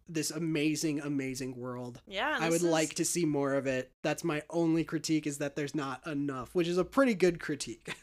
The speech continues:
Speaker 1: <laughs>
Speaker 2: Right.
Speaker 1: Like,
Speaker 2: There's just not enough.
Speaker 1: there's just not enough.
Speaker 2: Give me more.
Speaker 1: You didn't have enough time to do all the things that I wanted you to do.
Speaker 2: Yeah, and this is actually the first one that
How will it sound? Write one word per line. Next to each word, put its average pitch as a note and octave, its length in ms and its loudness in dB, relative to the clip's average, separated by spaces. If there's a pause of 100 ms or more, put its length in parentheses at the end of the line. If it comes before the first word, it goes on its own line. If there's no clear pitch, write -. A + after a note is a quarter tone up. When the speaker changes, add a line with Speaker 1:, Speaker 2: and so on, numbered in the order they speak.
Speaker 1:
<laughs> B3+ 80 6 (400)
Speaker 2:
Right. D3+ 420 0
Speaker 1:
Like, D#3+ 600 0
Speaker 2:
There's A3 200 -4
just C4+ 180 -4
not D4 220 -4
enough. C#4+ 300 -8
Speaker 1:
there's E3+ 160 -2
just G#3+ 160 0
not G#3 220 4
enough. F#3+ 240 2
Speaker 2:
Give D4 120 2
me D4 140 -2
more. C4+ 420 -8
Speaker 1:
You F#3+ 100 -2
didn't G3 200 4
have G3+ 120 -2
enough F#3 340 0
time D#3 360 -2
to D3 140 -2
do C#3+ 260 -2
all C3+ 120 -6
the C3+ 100 -8
things C3 340 -8
that B2 120 -10
I A#2+ 80 -8
wanted A2+ 300 -10
you A2+ 80 -10
to G#2 100 -14
do. G2+ 240 -14
Speaker 2:
Yeah, E3+ 480 2
and G#3+ 260 0
this G#3+ 220 0
is E4 200 -6
actually G3 440 -2
the F3+ 140 -12
first - 520 -6
one C4+ 500 -6 (200)
that E3 480 -6